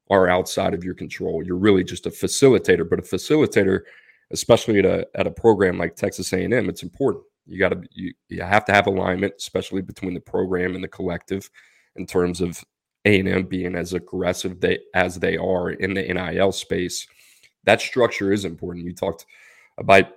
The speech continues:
about Mike Elko, right, getting the head coaching opportunity at Duke. I think those are all good points. For me,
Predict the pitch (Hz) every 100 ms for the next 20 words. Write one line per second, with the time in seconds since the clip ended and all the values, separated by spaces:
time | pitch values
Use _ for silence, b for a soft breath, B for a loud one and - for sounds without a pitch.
0 | _ 101 95 95 92 101 - 107 - -
1 | 80 _ - 95 98 95 92 92 95 -
2 | - - 92 90 - - 92 85 82 -
3 | 110 87 80 - 98 95 87 87 87 85
4 | 87 - 92 - - 95 107 139 107 95